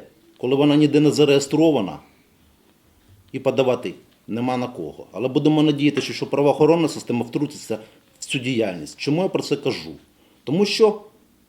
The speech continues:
вчора в цьому виданні, в лапках, було вказана інформація неправдива, що у голови Кременчуцької ради чотири заступники, вони не ходять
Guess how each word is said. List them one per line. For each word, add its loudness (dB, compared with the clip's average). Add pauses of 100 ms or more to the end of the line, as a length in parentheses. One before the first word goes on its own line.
(640)
вчора 4 (720)
в -20
цьому 2 (420)
виданні, 2 (100)
в -2
лапках, -4 (1500)
було 2
вказана 2
інформація 0
неправдива, 0
що 2 (480)
у -2
голови 4
Кременчуцької 0
ради 4
чотири 0
заступники, -4
вони 0
не 0
ходять -2